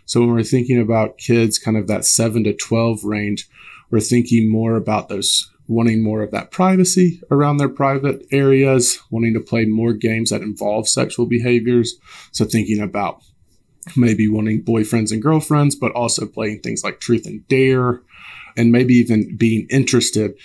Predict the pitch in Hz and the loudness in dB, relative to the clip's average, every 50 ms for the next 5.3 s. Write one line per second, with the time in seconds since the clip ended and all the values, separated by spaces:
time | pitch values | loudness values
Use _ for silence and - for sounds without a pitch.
0 | - _ _ - 113 107 101 - - 117 117 110 107 104 - - 113 110 107 - | -20 _ _ -4 -2 -2 0 0 2 2 0 2 0 0 0 0 0 -2 -2 -4
1 | - - 107 107 104 - - - _ _ - - - - 135 120 - - - - | -4 -4 -4 -4 -4 -6 -12 -20 _ _ -4 -2 -2 0 0 -2 -4 -6 -6 -6
2 | 113 107 107 107 107 104 107 104 107 107 107 107 107 107 104 104 104 101 - - | -4 -4 -4 -4 -4 -2 -2 -2 -2 -2 -2 -2 -2 -2 -4 -6 -6 -8 -10 -12
3 | - - 107 104 - 110 107 107 - - - - 117 110 - 113 - - 101 95 | -8 -8 -8 -6 -4 -4 -4 -4 -4 -2 -2 -2 -2 -4 -4 -10 -10 -10 -10 -6
4 | - - - 110 110 - - - 104 - - - - - - 107 98 - - - | -6 -4 -4 -4 -6 -8 -8 -8 -8 -10 -10 -12 -16 -14 -12 -12 -12 -12 -10 -10
5 | - - - - 107 | -10 -10 -10 -12 -18